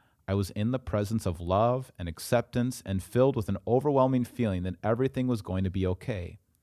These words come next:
I knew now that my prayer had been answered. I was in the presence of God. Bill Wilson, who created A A, was saved by a lightning bolt through the window experience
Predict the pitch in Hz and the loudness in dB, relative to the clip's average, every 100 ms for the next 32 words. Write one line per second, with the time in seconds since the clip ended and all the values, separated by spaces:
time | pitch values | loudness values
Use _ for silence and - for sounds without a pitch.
0 | _ _ _ _ _ _ 107 123 175 196 | _ _ _ _ _ _ 2 4 6 6
1 | 101 107 113 107 110 - 123 113 107 110 | 4 4 4 2 0 2 4 4 4 2
2 | 123 127 - 98 87 - _ _ _ 107 | 2 0 -4 -10 -14 -18 _ _ _ 2
3 | 113 - 127 143 143 127 113 123 113 113 | 2 2 2 2 0 2 2 0 -2 -2
4 | 98 98 80 53 - - _ _ _ _ | -2 -4 -4 -6 -10 -16 _ _ _ _
5 | _ 95 123 113 120 120 - 90 104 - | _ 4 4 6 4 2 -2 -2 -2 0
6 | 107 101 92 104 101 101 98 85 98 - | 0 0 -2 -2 0 2 0 0 -4 -10
7 | _ _ _ - 110 - - 117 139 131 | _ _ _ -2 -2 0 0 2 2 2
8 | 101 92 98 101 117 131 127 95 107 110 | 0 2 2 2 0 0 -2 0 0 -2
9 | - 110 101 92 101 113 107 95 - - | -4 -2 0 0 0 0 0 -2 -6 -6
10 | 117 95 80 87 - | -2 -2 -4 -6 -10